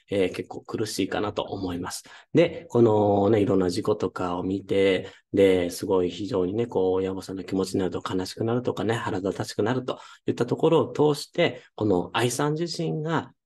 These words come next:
そのことをね、どういうふうに消化していけるか、よりきれいにできるかというふうにもね、えー、見ていただければと思います。で、こう、早いうちにね、事故とか、まあ、事件に巻き込まれて亡くなってしまうと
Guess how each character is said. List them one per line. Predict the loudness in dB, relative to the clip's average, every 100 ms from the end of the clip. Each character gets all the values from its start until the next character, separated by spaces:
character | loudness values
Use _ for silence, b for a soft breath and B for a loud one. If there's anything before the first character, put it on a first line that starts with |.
| -6
そ | 0
の | 2 4 2 2 2 0
こ | -4 -2
と | 2 4
を | 2
ね、 | 0 -4
ど | 2 4
う | 4
い |
う | 0
ふ | -4 -4
う |
に | -2 -2
消 | -4 -4 -6
化 | -6 -10
し |
て | -4 -2
い | 0
け | -2
る | -2
か、 | -2
よ | -2
り | -2 -2
き | 0
れ | 0
い |
に | 0
で | -2 -2
き | -2
る | -2
か | -6
と | -6 -8 b b -6
い | -4
う |
ふ | -2 0
う | 4
に | 4
も | 2
ね、 | 0 -2
え | -4
ー、 | -4
見 | -6
て | -8
い | -6
た | -6
だ | -6
け | -6
れ | -6
ば | -6
と | -6
思 | -6
い |
ま | -8
す。 | -12 B B 2
で、 | 2 2 -8 -2
こ | 2 4 4 4 2 2
う、 |
早 | 4 4 6
い | 4
う | 2
ち | 0
に | 0
ね、 | 2 0
事 | 0
故 | 0
と | 0 -4
か、 | -4
ま | -2 -2
あ、 | -4
事 | -4
件 | 0 0
に | 2
巻 | 0 -2
き |
込 | -6
ま | -6
れ | -6
て | -4
亡 | -4 -4
く |
な | -4
っ | -4
て | -4
し | 2
ま | 2
う | 2
と | 0